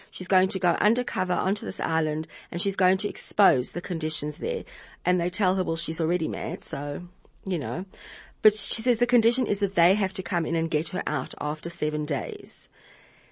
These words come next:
But when those asylum doors swing shut behind her, she actually finds herself in a place of utter horror. And there's cruelty there that she never could have imagined. She's cold, she's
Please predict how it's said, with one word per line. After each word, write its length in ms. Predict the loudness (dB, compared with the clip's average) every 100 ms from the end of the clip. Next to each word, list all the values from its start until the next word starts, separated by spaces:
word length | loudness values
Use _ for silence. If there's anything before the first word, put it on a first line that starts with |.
| _ _ _ _
But 120 | 2
when 200 | 8 8
those 240 | 8 6 2
asylum 480 | -2 2 2 2 0
doors 640 | 0 2 0 -4 -10 -20 _ -20
swing 320 | -6 0 0
shut 460 | 0 0 -2 -2 -14 _ _ _ -4
behind 460 | -2 2 2 2
her, 340 | 0 0 -2 -4 _ _ _ _ _ _ _ _ _ -20 -20 -20 -20
she 180 | -12 -4
actually 300 | -2 -2 -4
finds 280 | 0 0 0
herself 340 | -2 -2 -2 -2
in 80 |
a 40 | -6
place 300 | -2 -4 -4
of 140 | -10 -10 -2
utter 400 | -2 0 -2 -2
horror. 480 | -6 -4 -2 -2 -4 -10 -20 -20 -20 -8
And 440 | -2 0 2 0 -6 -4
there's 280 | -2 -2 -4
cruelty 420 | -2 -2 -2 -2
there 180 | 0 0
that 140 | -2
she 120 | 0
never 220 | 2 0
could 160 | -2 -4
have 80 | -2
imagined. 600 | -2 -2 -2 -4 -6 -6
She's 260 | -10 -10 -8
cold, 400 | 0 2 4 0
she's 200 | -6